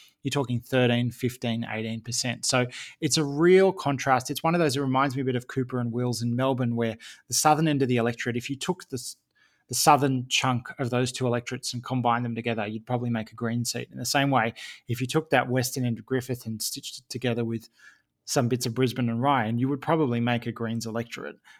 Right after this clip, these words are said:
Um, but they, now the challenge for them is they're building on that base, which has allowed them to win the state seat and the council ward, and trying to build up their vote in the weaker part of the electorates, which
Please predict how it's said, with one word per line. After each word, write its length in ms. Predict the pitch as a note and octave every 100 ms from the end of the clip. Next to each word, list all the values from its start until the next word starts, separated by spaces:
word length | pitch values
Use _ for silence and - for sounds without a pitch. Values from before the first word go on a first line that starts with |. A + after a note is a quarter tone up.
| _ -
Um, 340 | B2+ A2+ A2
but 380 | A#2+ B2+ - - - - _ _ B2+
they, 380 | C3 B2+ B2+
now 240 | B2 C3+ B2+
the 80 | A#2+
challenge 340 | E3+ F3+ D#3+
for 80 | C3+
them 220 | B2 B2
is 100 | A2
they're 120 | A#2+
building 340 | A2+ C3+ B2+ A#2
on 100 | A2+
that 180 | A2+
base, 400 | A#2 A#2 A#2 -
which 180 | B2+ A#2+
has 120 | B2
allowed 320 | A#2+ A#2 A2+ A2
them 120 | A2+
to 100 | A2+
win 180 | A2+ A2+
the 80 |
state 320 | G#2 - A#2+ -
seat 240 | A#2+ A#2+
and 140 | A2+
the 100 | A2 - -
council 400 | D#3 E3 - A#2
ward, 360 | A2+ A2+ A#2+ - - - - _ C3+
and 160 | B2
trying 400 | B2 B2+ A2+ A#2
to 160 | A#2 A#2+
build 260 | A#2 B2
up 180 | A#2 G#2+
their 120 | A#2+
vote 240 | A2 A2 A#2
in 120 | C#3+ B2
the 80 |
weaker 300 | G#2+ A2+ A#2
part 240 | A#2+ A2+ A2+
of 40 |
the 60 | A2
electorates, 500 | A2+ A#2+ - A#2+ -
which 240 | E3 -